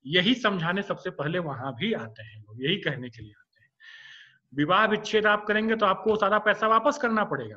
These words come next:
पैसा नहीं, मिथुन वापस करना पड़ेगा। और वो मिथुन आप कैसे दे सकेंगे? वो सारा मिथुन तो जो काट के खा दिया गया या वो जो, अ, दूसरे जगहों पर दे दिया गया, वापस नहीं आएगा। कई बार वो गरीब होते हैं परिवार जो नहीं दे सकते।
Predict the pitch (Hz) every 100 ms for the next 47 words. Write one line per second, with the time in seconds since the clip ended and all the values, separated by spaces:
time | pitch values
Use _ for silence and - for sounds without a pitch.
0 | - 175 202 220 156 226 - 165 170 220
1 | 202 208 240 185 160 131 110 101 - _
2 | _ _ _ _ _ _ _ _ 156 190
3 | 196 190 208 202 196 180 202 196 202 208
4 | 214 220 254 - _ _ _ _ _ _
5 | _ _ _ _ 151 151 170 190 185 202
6 | 196 185 185 170 180 - 196 - 185 190
7 | 190 190 214 - - - _ _ _ _
8 | 147 175 180 190 185 151 185 180 175 160
9 | 156 156 151 143 170 196 190 175 190 202
10 | 196 190 190 196 190 196 180 156 196 208
11 | 208 196 196 185 175 180 180 147 151 220
12 | 185 208 214 214 202 202 196 196 190 196
13 | 202 202 _ -